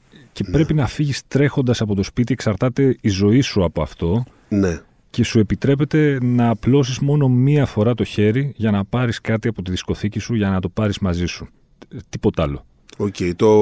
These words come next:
Speaker 1: Πού
Speaker 2: αυ-
Speaker 1: το απλώνεις το χέρι, τι παίρνεις, τι, τι είδος, τι δίσκους,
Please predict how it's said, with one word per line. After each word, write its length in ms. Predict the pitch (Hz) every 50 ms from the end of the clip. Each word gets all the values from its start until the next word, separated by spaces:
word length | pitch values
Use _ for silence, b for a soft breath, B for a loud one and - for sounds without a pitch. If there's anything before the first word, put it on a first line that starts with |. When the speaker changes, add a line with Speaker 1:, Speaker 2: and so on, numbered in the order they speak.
| 107 107
Speaker 1:
Πού 60 | 156
Speaker 2:
αυ- 80 | 156
Speaker 1:
το 80 | - 165
απλώνεις 380 | 139 - 120 117 104 92 - -
το 80 | -
χέρι, 280 | 78 - 90 82 78 80
τι 160 | - - 147
παίρνεις, 420 | 127 - 139 117 90 87 85 -
τι, 280 | - - 139 135 123 120 110 -
τι 280 | - 139 123 131 139
είδος, 340 | 139 156 147 151 120 98 -
τι 160 | - - 147
δίσκους, 420 | 113 101 131 135 - - 139 -